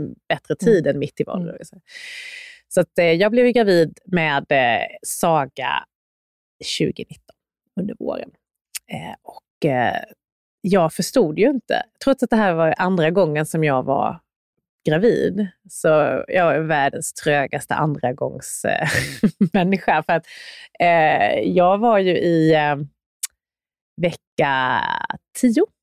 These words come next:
Speaker 1: när jag
Speaker 2: Mhm.
Speaker 1: insåg, när jag gjorde ett graviditetstest.
Speaker 2: Mm.
Speaker 1: Eh, och då hade jag liksom gått upp en storlek i kostym till Almedalen. Jag tänkte, vad konstigt, jag brukar aldrig ha storlek fyrtio. Liksom så här.
Speaker 2: <laughs>
Speaker 1: Ja,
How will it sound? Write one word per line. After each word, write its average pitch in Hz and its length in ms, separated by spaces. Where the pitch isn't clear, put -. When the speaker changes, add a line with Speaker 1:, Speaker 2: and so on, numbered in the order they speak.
Speaker 1:
när 220 140
jag 175 180
Speaker 2:
Mhm. 143 120
Speaker 1:
insåg, 139 380
när 202 140
jag 151 240
gjorde 165 260
ett - 80
graviditetstest. - 920
Speaker 2:
Mm. 180 260
Speaker 1:
Eh, 147 440
och 165 60
då 160 140
hade 220 220
jag 175 140
liksom 147 240
gått - 180
upp - 260
en 147 100
storlek - 540
i - 120
kostym 254 640
till 156 300
Almedalen. 156 920
Jag 208 100
tänkte, - 240
vad - 140
konstigt, - 560
jag 101 100
brukar 254 240
aldrig 320 220
ha 101 140
storlek - 380
fyrtio. - 140
Liksom 214 260
så - 80
här. - 100
Speaker 2:
<laughs> - 400
Speaker 1:
Ja, 196 260